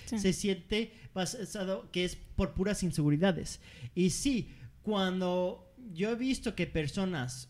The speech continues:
Speaker 2: dentro de desarrollo personal llegan con sus ideas muy rígidas y me tratan de convertir a su forma de pensar,
Speaker 1: Ay, sí, no.
Speaker 2: es que no, no funciona.
Speaker 1: Pero es que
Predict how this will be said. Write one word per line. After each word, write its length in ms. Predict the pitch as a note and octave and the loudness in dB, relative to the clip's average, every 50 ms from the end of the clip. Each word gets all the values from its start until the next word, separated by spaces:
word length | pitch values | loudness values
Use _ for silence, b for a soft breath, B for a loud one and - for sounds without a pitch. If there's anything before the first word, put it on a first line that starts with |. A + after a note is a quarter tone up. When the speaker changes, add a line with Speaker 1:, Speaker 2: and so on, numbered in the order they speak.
| - - | -14 -10
Speaker 2:
dentro 360 | C#3 D3+ D#3+ D#3+ - G3+ G3 | -6 -6 -4 -2 0 0 2
de 80 | F3+ | 2
desarrollo 420 | E3 D#3 C#3 - D3 C#3+ C#3+ C#3 - | 4 2 2 4 4 4 4 4 4
personal 420 | D#3 C3+ - - D3 D3 B2+ - - b b b b b | 4 2 0 0 -2 -4 -4 -6 -6 b b b b b
llegan 440 | G3 A#3+ A#3+ A3+ G3+ F#3 D3+ D3+ - | 4 6 6 6 6 4 -2 -4 -4
con 240 | - D3+ D3+ D3 | -6 -4 -4 -6
sus 420 | - - - - B3 B3 A#3+ - - | -6 -8 0 4 6 6 6 6 6
ideas 420 | A3+ F#3 F3+ F#3+ E3+ C#3+ C3 - C#3+ | 4 4 6 4 4 4 2 -2 -2
muy 420 | D3 D#3+ F3+ G3 A3 B3+ D4+ D#4 | 0 2 6 6 8 8 8 6
rígidas 680 | B3+ A#3 B3 A3+ - - E3+ C3+ C3 B2 C#3+ C#3+ - - b b b b | 6 6 6 6 8 8 6 6 6 4 2 0 -4 -8 b b b b
y 80 | E3+ E3+ | -2 0
me 100 | F3+ F3 | 0 -2
tratan 380 | E3+ - G3+ B3 B3+ - E4+ E4 | -2 -2 -2 -2 -2 -2 -4 -4
de 100 | D#4 A#3+ | -4 -2
convertir 460 | G#3+ G3+ F#3+ F#3+ F#3 F3 - - A#3+ B3 | -2 0 0 0 -2 -2 -4 -4 -2 -2
a 60 | A#3 | -2
su 140 | - A#3 - | -2 -4 -6
forma 300 | - G#3 G#3 G#3 G3+ G3 | -4 -4 -4 -4 -4 -4
de 120 | E3+ C#3 | -6 -6
pensar, 560 | - C#3 C#3 C#3+ - - F#3+ A#3+ - - - - - - - - - | -6 -6 -6 -6 -6 -6 -6 -6 -8 -10 -16 -20 -20 -20 -16 -10 -4
Speaker 1:
Ay, 260 | G#3+ F#3+ G3 G#3 F#3+ | 0 2 2 2 2
sí, 200 | - - - G#3 | 2 2 2 4
no. 160 | G#3 F#3+ A#3+ - | 4 4 2 2
Speaker 2:
es 180 | - G#3+ G#3+ - | 0 0 0 0
que 160 | - D4 C#4 | 2 2 4
no, 380 | C4 B3+ C4 C4+ C4+ C4+ C#4+ D4 - C#4 | 4 4 4 4 4 2 0 -2 -4 -2
no 260 | A3+ G#3 A3+ B3 C4 | 0 2 4 2 2
funciona. 680 | - - D4+ D4+ D4 C4+ - - D#4+ G4 F#4 - - - - B B B B B B B | 0 0 0 0 0 0 -2 -2 -4 -4 -6 -8 -10 -14 -18 B B B B B B B
Speaker 1:
Pero 140 | E4 D#4+ | 10 10
es 120 | F#4+ G4+ - | 10 8 8
que 100 | - | 4